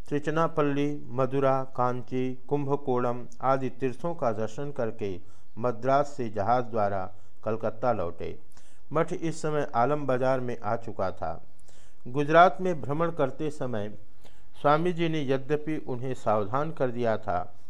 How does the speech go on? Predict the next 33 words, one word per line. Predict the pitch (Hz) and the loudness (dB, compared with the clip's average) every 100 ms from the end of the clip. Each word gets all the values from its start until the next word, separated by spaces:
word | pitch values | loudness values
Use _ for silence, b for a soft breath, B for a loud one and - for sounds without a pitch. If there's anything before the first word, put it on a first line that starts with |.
| - | -4
कि | 127 | -2
जूते | 123 139 147 170 | 0 0 0 0
का | 165 160 | 2 2
उपयोग | - 113 131 139 131 - | 2 -2 0 2 2 0
आवश्यक | 104 104 - 131 - | 0 0 -2 -2 -2
है, | 92 87 b b b - | -2 -2 b b b -2
तथापि | 131 139 135 135 131 - | 0 4 4 4 -2 -2
इस | 165 - 135 | -2 -2 -2
अंचल | 131 127 135 | -2 0 0
में | 131 143 151 147 b b - | 2 0 -2 -4 b b 0
वे | 143 135 | 2 2
नंगे | 120 131 151 | 2 0 0
पैर | 156 117 120 147 | 0 2 2 2
ही | 143 147 | 0 -2
चला | - 113 110 | 2 2 2
करते | 104 92 101 92 90 | 0 -2 -2 -2 -2
थे। | 85 - b b b - | -4 -4 b b b -2
भोजन | 123 131 135 135 | 0 2 2 0
तथा | 131 117 113 104 | -2 -2 0 0
जल | 104 135 143 | 2 2 2
के | 139 113 | 0 2
बारे | 110 120 127 | 4 4 2
में | 127 127 | 0 0
भी | 117 135 135 B B - | 0 -2 -2 B B -2
विरागी | 123 143 151 160 165 | 2 4 4 2 0
साधुओं | 139 123 120 165 165 | 2 2 2 0 0
के | 160 | -2
समान | - 113 123 143 | -2 -2 0 0
ही | 139 143 120 | 0 -2 -2
उदासीन | 104 98 98 135 139 - | 0 0 0 -2 -2 -2
थे। | 90 87 b b b b | -2 -2 b b b b
इसके | 147 147 156 131 | -2 -2 0 0
फलस्वरूप | 135 135 143 139 139 139 | 2 2 2 2 2 0